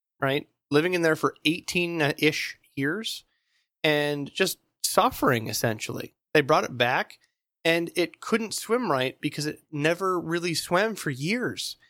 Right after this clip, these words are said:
and didn't have the exercise and was hyperventilating because it was out of breath, just swimming, holding its own body mass up.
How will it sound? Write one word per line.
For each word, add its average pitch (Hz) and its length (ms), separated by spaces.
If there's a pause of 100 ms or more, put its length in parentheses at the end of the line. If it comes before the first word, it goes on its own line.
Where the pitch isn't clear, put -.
(220)
and 165 140
didn't 190 140
have 175 180
the 175 140
exercise 139 640
and 156 80
was 135 100
hyperventilating 156 1000
because 143 280
it 139 40
was 139 220
out 165 200
of 131 200
breath, 147 420
just - 320
swimming, 156 420
holding 139 340
its 123 100
own 127 180
body 113 280
mass - 280
up. - 200